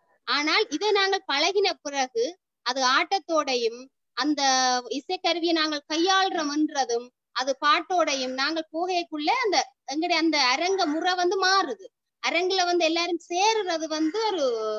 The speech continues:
சந்தோஷமானதாகவும் கூட வாரதாகவும் இருக்குது. அடுத்த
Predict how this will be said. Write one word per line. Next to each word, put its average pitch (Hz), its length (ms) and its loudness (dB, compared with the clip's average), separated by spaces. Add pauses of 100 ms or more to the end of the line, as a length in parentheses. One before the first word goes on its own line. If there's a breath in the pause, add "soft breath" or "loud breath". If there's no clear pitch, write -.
(120)
சந்தோஷமானதாகவும் 277 1160 -2 (380)
கூட 392 240 4
வாரதாகவும் 311 720 0
இருக்குது. 359 360 -8 (180)
அடுத்த 311 280 -6